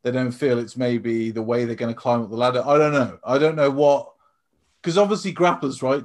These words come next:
Dana White even, you know, he doesn't really give a shit about a grappler. He, he gives a shit about,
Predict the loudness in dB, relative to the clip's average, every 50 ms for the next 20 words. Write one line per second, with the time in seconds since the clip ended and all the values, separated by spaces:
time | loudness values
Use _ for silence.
0 | -6 _ -2 0 0 0 0 2 4 4 4 4 2 0 -4 -4 -4 -4 -4 -6
1 | -8 -12 -16 -18 -14 -8 -6 -4 -4 -4 -6 -10 -16 _ _ _ -14 -12 -10 -8
2 | -8 -8 -6 -6 -6 -6 -6 -4 -4 -2 -2 -2 -4 -8 -10 -12 -16 _ _ _
3 | -20 -20 _ _ _ -12 -12 -10 -10 -8 -4 -4 -4 -4 -6 _ _ -10 -4 -2
4 | 0 0 0 -2 -2 0 -2 -2 -2 -2 -2 -2 -2 -2 -2 -4 -6 -8 -10 -10
5 | -8 -8 -8 -8 -10 -12 -10 -10 -10 -10 -8 -6 -4 -4 -4 -6